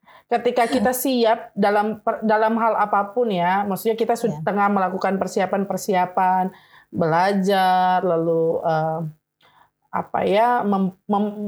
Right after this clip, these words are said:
Speaker 1: memastikan bahwa apapun yang nanti jadi ujian kita mampu menghadapinya,
Speaker 2: Iya.
Speaker 1: ya ujian dikasih, ya kita jalani.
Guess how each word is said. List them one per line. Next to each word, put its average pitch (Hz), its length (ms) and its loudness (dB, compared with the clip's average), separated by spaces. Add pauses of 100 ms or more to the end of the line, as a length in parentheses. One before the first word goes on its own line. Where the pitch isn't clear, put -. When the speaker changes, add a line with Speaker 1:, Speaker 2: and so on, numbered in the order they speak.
(140)
Speaker 1:
memastikan 220 680 0
bahwa 185 460 2
apapun 190 460 -2
yang 202 160 0
nanti 185 240 -2
jadi 170 260 0
ujian 180 400 -2
kita 180 220 -4
mampu 170 360 -4
menghadapinya, 170 1120 -2
Speaker 2:
Iya. 160 380 -4
Speaker 1:
ya 196 140 0
ujian 214 340 2
dikasih, 277 680 -2 (180)
ya 170 140 0
kita 202 240 -2
jalani. 339 640 -2